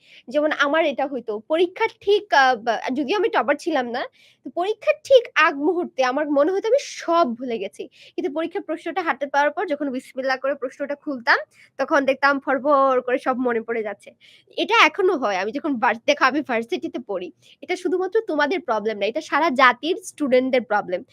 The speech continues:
আমি যখন ভার্সিটিতে আমাদের, আমাদের এক একটা কোশ্চেন পন-, পনেরো মার্কের হয়, তো আমাদের অনেক বেশি লিখতে হয়। তো আমি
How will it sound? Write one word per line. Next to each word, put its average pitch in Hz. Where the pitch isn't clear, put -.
আমি 285
যখন 349
ভার্সিটিতে 262
আমাদের, 254
আমাদের 254
এক 254
একটা 302
কোশ্চেন 277
পন-, 294
পনেরো 311
মার্কের 240
হয়, 196
তো 262
আমাদের 285
অনেক 381
বেশি 302
লিখতে 254
হয়। 233
তো 285
আমি 320